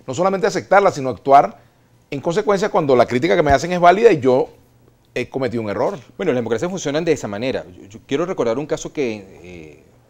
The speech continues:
Speaker 2: por supuesto, nosotros no, no, no, no, no lo recordamos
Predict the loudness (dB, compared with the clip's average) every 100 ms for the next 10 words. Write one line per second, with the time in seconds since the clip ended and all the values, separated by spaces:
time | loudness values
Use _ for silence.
0 | _ _ -18 -14 -12 -10 -10 -8 -8 -10
1 | -12 -12 -12 -10 -12 -10 -6 -4 -4 -4
2 | -4 -2 -4 -8